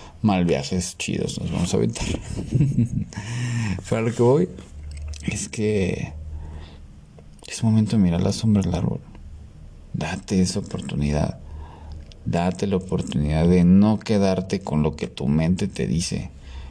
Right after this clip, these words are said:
Si le está pas-, le estás pasando mal, tú no eres eso. Es una situación la que está mal, no tú. ¿Cómo mirar la sombra del árbol?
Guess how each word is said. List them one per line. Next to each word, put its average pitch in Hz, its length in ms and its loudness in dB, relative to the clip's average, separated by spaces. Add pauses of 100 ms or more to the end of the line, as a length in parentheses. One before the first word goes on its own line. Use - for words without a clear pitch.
(140)
Si - 240 -6
le 78 200 2
está 92 200 -2
pas-, 95 240 -2
le 85 120 0
estás 92 260 0
pasando 98 360 4
mal, 101 380 4 (1080)
tú 143 140 -2
no 113 180 4
eres 90 280 0
eso. 90 180 -4 (4000)
Es - 120 -6
una 107 120 2
situación 101 600 0
la 85 80 4
que - 60 -8
está - 200 -4
mal, 87 280 2
no 110 120 2
tú. - 320 0 (3750)
¿Cómo 104 280 4
mirar 85 260 6
la 87 120 2
sombra 85 340 4
del 76 120 0
árbol? 123 340 2